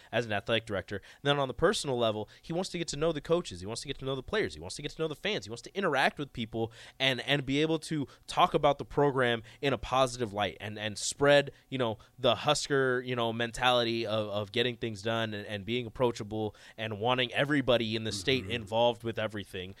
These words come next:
Speaker 1: He wants to spread that around the state. He doesn't just want this to be, you know, one singular, like, "This is the athletic department. We stay here within ourselves,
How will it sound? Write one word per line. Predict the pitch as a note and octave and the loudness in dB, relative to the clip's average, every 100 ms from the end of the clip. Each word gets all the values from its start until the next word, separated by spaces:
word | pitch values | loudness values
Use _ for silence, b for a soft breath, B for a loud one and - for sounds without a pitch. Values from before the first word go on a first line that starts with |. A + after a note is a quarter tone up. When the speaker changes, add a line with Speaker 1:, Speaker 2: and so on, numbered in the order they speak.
| B | B
Speaker 1:
He | - | -6
wants | C#3 C3+ | -4 -4
to | A#2+ | -4
spread | - - C3 | -4 0 2
that | A#2 A2+ | 2 0
around | A#2 B2+ B2 D3 B2+ | 0 2 2 2 -2
the | |
state. | G#2 - D#2+ | -6 -8 -10
He | G2 | -4
doesn't | A#2 A#2 A2+ | -4 -4 -6
just | A#2 - | -10 -8
want | A#2+ A#2 | -8 -6
this | A2+ | -8
to | - | -8
be, | G#2 G#2 G2 B - | -8 -8 -8 B -10
you | A#2 | -6
know, | F#2+ F2+ _ A2+ | -6 -8 _ -14
one | G#2+ B2 A2+ | -4 -2 -2
singular, | - A#2+ A2+ A2 | -6 -6 -4 -4
like, | G#2+ G2+ G2 A2 | -4 -4 -6 -4
"This | C3 | -4
is | B2+ | -2
the | B2+ | 0
athletic | A#2+ - D3 | 2 2 -2
department. | C#3 D3+ C#3 C#3 B B - | 4 4 4 0 B B -10
We | A#2 | -8
stay | - C#3 | 2 2
here | A#2+ C#3+ D3+ | 4 4 4
within | C3+ C3 B2 | 4 2 -2
ourselves, | A#2+ D#3 D3+ C#3+ | 2 4 6 6